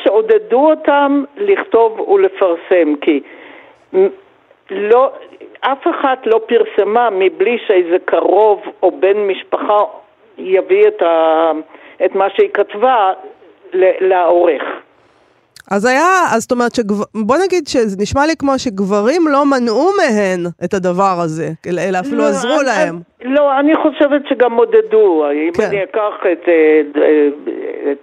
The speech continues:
Speaker 1: סדרבוים, שהיה העורך של שני העיתונים הראשונים ביידיש, הוא בפירוש מעודד את הנשים,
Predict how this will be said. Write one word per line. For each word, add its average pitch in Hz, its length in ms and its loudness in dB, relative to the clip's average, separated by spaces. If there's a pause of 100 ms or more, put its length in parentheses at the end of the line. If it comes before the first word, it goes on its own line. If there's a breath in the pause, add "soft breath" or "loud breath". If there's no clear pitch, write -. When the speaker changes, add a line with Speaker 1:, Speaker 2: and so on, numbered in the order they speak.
Speaker 1:
סדרבוים, 147 680 0 (100)
שהיה 139 280 2
העורך 160 480 2 (120)
של 156 200 -2
שני 165 120 -2
העיתונים 170 560 2
הראשונים 160 540 -2
ביידיש, 208 500 2 (460 loud breath)
הוא 262 140 2
בפירוש 254 600 4 (100)
מעודד 208 460 2 (120)
את 220 120 -2
הנשים, 185 680 0